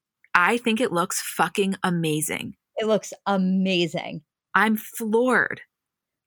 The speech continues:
Speaker 2: I also really love when artists do specific things to signal a next era. So Billie dyeing her hair like this to signal the next era of music that she's gonna come out with is really exciting for me.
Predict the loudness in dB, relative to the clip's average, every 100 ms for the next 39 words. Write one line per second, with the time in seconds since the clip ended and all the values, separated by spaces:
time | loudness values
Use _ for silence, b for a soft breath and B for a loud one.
0 | _ 4 6 6 4 2 2 2 2 0
1 | 0 0 0 0 0 0 2 4 4 2
2 | -2 -10 -18 _ -8 -4 0 2 4 4
3 | 2 -2 -12 -8 -4 0 0 -2 -6 -6
4 | -4 -2 -2 -2 -2 -2 -4 -10 -2 -2
5 | 0 -2 0 0 -2 -2 2 4 4 4
6 | 2 B B B _ _ _ _ -2 4
7 | 4 6 4 6 6 6 6 2 0 2
8 | 4 4 2 -4 -6 -4 -2 0 0 0
9 | 0 -2 -2 0 0 -2 -4 -4 -4 -4
10 | -6 -6 -6 -2 -2 0 -2 -4 -6 -2
11 | -2 -2 -6 -2 -2 -2 -10 -12 -12 -14